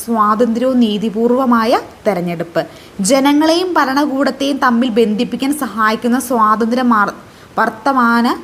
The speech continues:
മാധ്യമങ്ങൾ. അപ്പോൾ ജനങ്ങളുടെയും ഭരണകൂടത്തെയും തമ്മിൽ ബന്ധിപ്പിക്കാൻ സഹായിക്കുന്ന സ്വതന്ത്ര വർത്തമാധ്യമങ്ങൾ. സ്വാതന്ത്ര്യം നിക്ഷിപ്തമായ നീതിന്യായ വ്യവസ്ഥ. സ്വാതന്ത്ര്യം നിക്ഷിപ്തമായിട്ടുള്ള നീതിന്യായ വ്യവസ്ഥ. ഗവൺമെന്റ് വിമർശനങ്ങളുടെ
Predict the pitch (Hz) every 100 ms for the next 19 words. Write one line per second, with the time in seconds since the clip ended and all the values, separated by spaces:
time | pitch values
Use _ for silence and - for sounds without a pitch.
0 | - - - 196 180 185 180 170 180 -
1 | 202 208 208 208 220 240 226 226 226 233
2 | 233 247 233 220 240 226 202 208 214 240
3 | 240 214 226 220 247 247 240 208 208 220
4 | 247 202 - 226 226 220 214 240 381 -
5 | - - - - 165 131 - - - -
6 | 302 277 277 311 302 339 330 311 - 269
7 | 277 269 285 262 240 196 240 233 233 196
8 | 165 - 156 196 190 220 226 - 240 247
9 | 240 226 240 240 240 466 - - - 214
10 | 214 247 240 220 220 415 - - 175 170
11 | 175 - 160 - 175 233 247 247 262 294
12 | 311 262 240 240 247 240 247 262